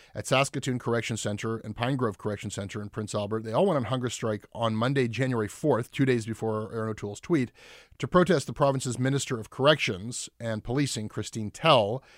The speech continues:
They believe that Tell has not been living up to her mandate of taking care of those who are incarcerated in the province. And, uh, just last week,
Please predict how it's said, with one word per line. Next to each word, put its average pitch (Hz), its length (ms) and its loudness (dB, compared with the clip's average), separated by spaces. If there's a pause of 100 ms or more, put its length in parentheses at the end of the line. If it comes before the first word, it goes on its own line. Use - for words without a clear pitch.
(320)
They 120 140 -2
believe 143 320 6
that 143 100 -2
Tell 127 200 2
has 110 120 0
not 123 260 2
been 123 120 -2
living 117 200 -2
up 107 100 -2
to 107 100 -6
her 107 60 -2
mandate 107 260 -2
of 101 100 -8
taking 120 320 -6
care 113 540 -2
of 107 360 -4
those 107 360 -10
who 104 100 -6
are 104 60 -6
incarcerated 110 640 -2
in 107 420 -6
the 113 140 -14
province. 120 580 -2 (600)
And, 131 460 4
uh, 131 180 2
just 139 240 -2
last 147 240 2
week, 143 300 -2